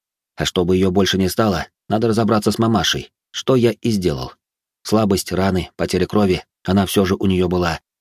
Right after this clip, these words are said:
сыграли с ней плохую шутку. А применённое заклинание по формированию тени отобрало ещё больше сил.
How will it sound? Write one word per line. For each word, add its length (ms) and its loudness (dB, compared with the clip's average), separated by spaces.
сыграли 400 2
с 100 -4
ней 100 2
плохую 360 0
шутку. 420 -4
А 120 -8
применённое 540 2
заклинание 540 2
по 200 2
формированию 680 0
тени 360 2
отобрало 460 0
ещё 260 0
больше 300 -2
сил. 300 -6